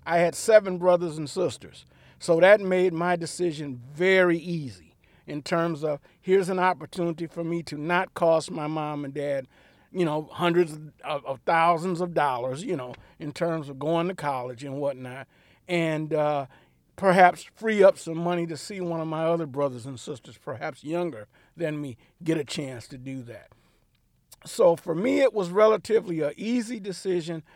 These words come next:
but it was one that I also had to work for. And I give my parents all the credit in the world for guiding us and,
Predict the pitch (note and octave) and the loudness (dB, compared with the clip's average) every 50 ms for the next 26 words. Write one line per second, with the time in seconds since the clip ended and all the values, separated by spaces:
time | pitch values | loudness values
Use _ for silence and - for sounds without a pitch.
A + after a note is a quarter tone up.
0 | _ - - _ - F3+ F#3 G3 F3 E3 E3+ C#3+ C#3 E3 F3 F3+ F3+ F#3 F#3 F#3 | _ -20 -18 _ 4 4 4 4 4 -4 -6 -6 -6 -4 0 0 0 0 0 -2
1 | G#3+ A#3+ B3+ C#4 B3 B3+ C4 C4+ C4 - - A#3+ A#3+ A#3+ C4+ C#4 B3+ - C4+ C4+ | -4 -4 -2 0 2 4 4 2 2 -2 -6 -4 -4 -2 -2 -4 -4 -4 0 2
2 | B3 C4 C4+ C4 - - F#3 E3 - - - _ _ _ _ - D#3+ D#3 E3+ F3+ | 4 4 2 0 -4 -14 -14 -14 -14 -14 -20 _ _ _ _ -10 -6 -4 -4 -4
3 | F3+ F3 G3 A3+ A3 G#3 A3+ A3 G3+ G3 - - G#3+ A3+ A3+ G#3 F#3+ E3+ - F#3+ | -4 -2 0 0 0 0 0 -4 -4 -6 -6 -8 -8 -8 -6 -6 -8 -8 -6 -6
4 | E3+ F3 F#3 G3 F#3+ F3+ - - A3+ - A#3 A#3+ - G#3 F#3 F3 F3 G3 G#3 G#3 | -4 -4 -4 -4 -6 -8 -6 -4 -4 -4 -4 -6 -10 -10 -10 -8 -6 -6 -6 -6
5 | F#3 E3+ E3 _ _ - F#3+ F#3+ G3+ - _ _ _ _ _ _ - - - E3 | -6 -8 -10 _ _ -12 -10 -10 -10 -10 _ _ _ _ _ _ -12 -2 4 6
6 | F#3 F#3+ F#3+ G3 G3+ G#3+ G#3 G3+ G3+ G3 - - F3+ E3 D#3+ | 8 8 8 6 6 2 -4 -6 -6 -8 -8 -10 -10 -10 -10